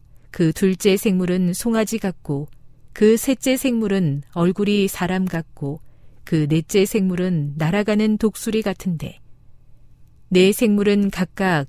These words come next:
여섯 날개를 가졌고 그 안과 주위에는 눈들이 가득하더라.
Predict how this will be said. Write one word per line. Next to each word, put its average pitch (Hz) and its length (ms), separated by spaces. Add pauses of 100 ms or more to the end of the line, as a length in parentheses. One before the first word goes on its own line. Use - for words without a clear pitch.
(120)
여섯 190 320
날개를 196 500
가졌고 160 640 (640)
그 180 160
안과 185 540
주위에는 165 720
눈들이 202 560
가득하더라. 190 840